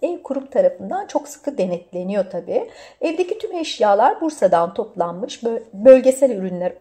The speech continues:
olmasına çok dikkat ediliyor. Ee, mesela iki yüz elli yıl önce Samsun'da yapılmış ve Bursa'ya getirilmiş bir dolap kabul edilmiyor. İlla buranın lokal üretimi olması gerekiyor.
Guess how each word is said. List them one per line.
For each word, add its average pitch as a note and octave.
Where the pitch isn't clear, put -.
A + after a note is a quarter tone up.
olmasına F#3+
çok D#4
dikkat F3
ediliyor. E3+
Ee, A#3
mesela D4+
iki D#4
yüz D#4
elli D#4+
yıl C4+
önce A#3+
Samsun'da C4
yapılmış G3+
ve F#3+
Bursa'ya B3+
getirilmiş G3
bir G3
dolap G#3+
kabul A#3
edilmiyor. A3+
İlla C#4
buranın B3
lokal B3
üretimi F3+
olması D#3
gerekiyor. D#3+